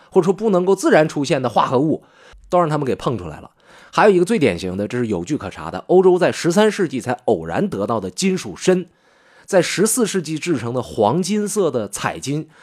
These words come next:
也就是二氧化锡，这个东西早在公元七世纪的时候，就由我国唐代的炼丹与医药大师，人称药王爷的孙思邈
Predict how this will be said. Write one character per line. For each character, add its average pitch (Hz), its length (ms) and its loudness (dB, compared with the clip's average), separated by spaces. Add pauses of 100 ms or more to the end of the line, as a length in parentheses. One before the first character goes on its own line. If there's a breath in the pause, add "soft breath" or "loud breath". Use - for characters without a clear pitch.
(160 soft breath)
也 110 100 -6
就 127 80 0
是 127 140 -2
二 147 240 4
氧 87 160 -4
化 - 180 -2
锡， 160 340 -4 (480 soft breath)
这 240 160 8
个 190 60 6
东 170 160 6
西 147 120 4
早 80 260 -2
在 107 140 -2
公 185 180 0
元 156 180 0
七 262 220 0
世 214 140 2
纪 131 140 0
的 98 140 0
时 87 100 -10
候， 95 140 -8
就 117 220 0
由 104 80 2
我 110 240 0
国 95 160 -2
唐 95 280 -6
代 120 200 0
的 90 160 -4
炼 143 440 2
丹 147 300 0
与 95 420 -6 (380 soft breath)
医 220 160 0
药 185 200 10
大 135 220 4
师， 139 320 -2
人 131 260 -2
称 160 260 -4
药 151 160 2
王 117 200 0
爷 123 100 -2
的 123 120 -2
孙 185 200 -2
思 175 140 2
邈 113 240 -4